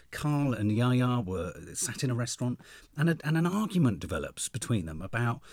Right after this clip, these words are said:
whether she was gonna reach and pay for it, or why he had to pay for it when he had less money. And so there was this kind of argument, and I ha-, you know, you,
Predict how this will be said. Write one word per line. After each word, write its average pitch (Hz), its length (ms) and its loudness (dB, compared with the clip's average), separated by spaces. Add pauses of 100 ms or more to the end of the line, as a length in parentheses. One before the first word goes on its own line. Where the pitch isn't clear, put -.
(160)
whether 147 180 4
she 160 200 2
was 135 140 2
gonna 127 320 4
reach 135 340 4
and 117 80 4
pay 127 200 2
for 123 200 0
it, 117 140 2
or 107 140 -4
why 117 180 0
he 151 220 2
had 127 160 0
to - 80 -14
pay 113 160 0
for 123 140 -2
it - 80 -4
when 113 120 0
he 117 140 2
had 113 160 0
less 107 200 0
money. 101 240 0 (320)
And 165 100 2
so 190 120 4
there 202 100 2
was 202 120 -2
this 202 120 -2
kind 269 180 0
of 214 60 -2
argument, 151 300 0
and 165 80 4
I - 40 0
ha-, 151 300 -4
you 156 120 -2
know, 147 80 2
you, 131 260 0